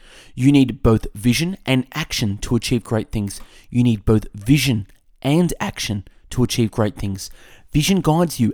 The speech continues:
action propels you. But most people settle for their dream because it is free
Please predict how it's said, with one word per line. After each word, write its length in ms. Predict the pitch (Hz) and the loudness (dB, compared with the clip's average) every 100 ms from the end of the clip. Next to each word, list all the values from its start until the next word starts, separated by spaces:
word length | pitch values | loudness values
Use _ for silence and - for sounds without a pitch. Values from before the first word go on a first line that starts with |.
| - | -4
action 400 | 117 - - 131 | -10 -8 -4 -2
propels 500 | 117 107 120 120 - | -2 -2 -2 -2 -4
you. 160 | 113 113 - _ _ _ _ _ - | -10 -10 -16 _ _ _ _ _ -6
But 120 | 160 | -2
most 220 | 185 - | 0 2
people 260 | 185 156 160 | 2 0 -2
settle 280 | - 147 139 | 0 0 2
for 180 | 135 | 2
their 100 | 117 | 0
dream 360 | 101 110 101 95 _ _ - - - | 0 -2 -4 -6 _ _ -20 -20 -10
because 280 | - 220 202 | 0 2 2
it 100 | 196 | -2
is 100 | 180 | -6
free 520 | - - 156 165 165 | -12 -4 0 0 -2